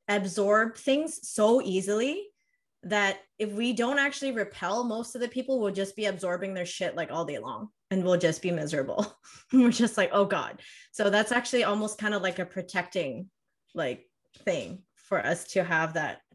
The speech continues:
repel, 'cause we're only attracting, like, what we truly, like, need and want,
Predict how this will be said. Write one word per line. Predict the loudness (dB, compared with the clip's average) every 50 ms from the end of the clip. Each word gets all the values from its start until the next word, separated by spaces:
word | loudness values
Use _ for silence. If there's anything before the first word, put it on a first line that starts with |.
| _ _
repel, | 0 0 0 2 2 4 4 4 4 2 2
'cause | 0 -2 0 2
we're | 2 2
only | 2 2 2 2 2 2 0
attracting, | 0 -2 0 2 2 2 2 0 -6 -8 -8 -6
like, | -8 -10 -6 -6
what | -6 -4 -4
we | -6 -6
truly, | -6 -8 -8 -4 -4 -2 0 0 0 0 0 0
like, | 0 -2 -4 -2 -2
need | 0 0 2 0 0 -2 -4
and | -4 -6 -6
want, | -6 -4 -2 -2 -2 -2